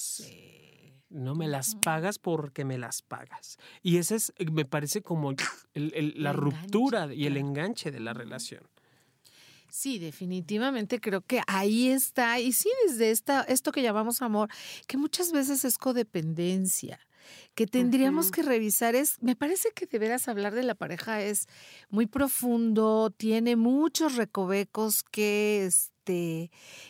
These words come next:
Speaker 1: que analizar, pero efectivamente, yo creo que cuando hay amor, amor, todavía hay muchas cosas que hacer.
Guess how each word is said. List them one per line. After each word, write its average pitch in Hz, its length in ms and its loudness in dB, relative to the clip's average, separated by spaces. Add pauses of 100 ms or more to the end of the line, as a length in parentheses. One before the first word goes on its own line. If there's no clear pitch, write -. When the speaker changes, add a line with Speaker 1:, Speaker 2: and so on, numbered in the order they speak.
(120)
Speaker 1:
que 233 100 0
analizar, 233 800 2 (520)
pero 233 580 4
efectivamente, 330 840 2
yo 370 100 2
creo 427 140 -2
que 494 140 2
cuando 233 260 2
hay 254 100 4
amor, 214 320 2
amor, 202 380 0 (360)
todavía 320 300 2
hay 311 60 4
muchas 285 380 0
cosas 202 360 -4
que 156 120 -6
hacer. 143 280 -4